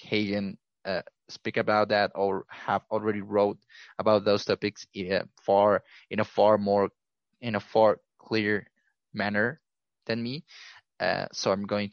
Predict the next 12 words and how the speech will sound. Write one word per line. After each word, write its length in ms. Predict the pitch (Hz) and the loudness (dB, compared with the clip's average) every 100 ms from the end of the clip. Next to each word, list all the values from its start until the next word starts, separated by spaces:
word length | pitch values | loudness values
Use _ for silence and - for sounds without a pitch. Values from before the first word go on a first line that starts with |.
| - | -8
to 240 | 107 95 - _ - | -6 -6 -8 _ -12
continue 420 | 110 - 107 104 | -8 -2 0 2
with 180 | 98 92 | 0 0
this 320 | 101 - - _ - | -2 -2 -8 _ -10
reflection. 720 | 104 - 107 95 - - - | -6 0 0 -2 -10 -14 -18
So, 280 | - 104 101 - - - - _ _ _ _ 151 | -10 -6 -6 -10 -20 -20 -20 _ _ _ _ -2
okay, 300 | 208 165 - | 0 0 -2
this 600 | 160 131 233 254 - - - | -6 0 2 2 -2 -6 -2
panel 520 | 175 175 143 156 139 | 2 4 4 4 2
was 240 | 131 127 | 2 2
also 260 | 156 170 190 | 0 0 -2
related 400 | 156 117 113 | 0 2 2